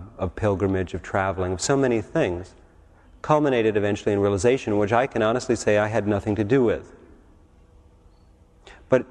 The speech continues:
I developed phenomena early. I had psychic powers. My God, after just a year or two of meditation, I was going into samadhi immediately because of past lives of liberation. So when someone writes me a letter and says that they're enlightened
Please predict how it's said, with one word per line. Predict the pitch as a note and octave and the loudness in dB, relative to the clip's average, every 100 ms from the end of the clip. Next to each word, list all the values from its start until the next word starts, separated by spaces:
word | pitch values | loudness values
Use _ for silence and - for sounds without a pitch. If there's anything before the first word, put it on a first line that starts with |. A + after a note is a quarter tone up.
| A#2+ | -2
I | G#2 A2 | 2 2
developed | F#2 G#2 A2 A#2+ - | 0 0 2 2 0
phenomena | - A2 C#3 D#3+ | 0 2 2 2
early. | G2 G#2+ C3 | 2 2 2
I | F2+ | 0
had | F2+ F2 | -2 -6
psychic | - F#2 F#2+ A#2+ | -2 -2 -2 -6
powers. | G2 F#2 F2 F2 | -2 0 0 -4
My | F2 F2 | -6 -4
God, | F#2 G#2+ A#2 | -2 -2 -2
after | F#2 F#2 | -4 -4
just | F#2+ F2 | -4 -4
a | F#2+ | -4
year | F2+ A2+ | 0 0
or | A#2 | 0
two | G2+ | -2
of | F2+ | -2
meditation, | F2+ F2 G2+ G#2 F#2+ | -4 -2 -4 -4 -6
I | E2+ | -6
was | E2+ | -6
going | F#2 F2+ | -4 -2
into | F2+ | -4
samadhi | E2+ G2 F#2+ F#2 | -4 -2 0 0
immediately | F2 A2 B2 F2 E2+ - - - - | 0 0 0 -2 -6 -8 -16 -20 -4
because | C3+ B2 G2+ | 0 0 0
of | F2 - - - | -2 -6 -20 -4
past | G2+ F2 - | -4 -2 0
lives | G#2+ G2+ E2+ F2+ - - - - - | 0 0 -4 -10 -20 -20 -20 -18 -10
of | F2+ | -4
liberation. | F#2+ F2+ A2 A#2+ - D#2 D2+ - - - _ _ - - - - - - - - - | -2 2 2 0 -4 -14 -16 -20 -20 -20 _ _ -20 -20 -20 -20 -20 -20 -20 -20 -8
So | - D#3 | 0 2
when | C#3+ C#3 | 2 2
someone | E3 E3+ F3 | 0 2 2
writes | C#3+ C3+ - | 2 0 0
me | |
a | A#2+ | 2
letter | A#2+ B2 G#2+ | 4 4 2
and | A2 | -2
says | - A2 G#2 | -2 0 0
that | G2 | 0
they're | G#2 | 0
enlightened | G2 G2+ A2+ A2 F#2+ F#2 | 2 2 0 -2 -6 -8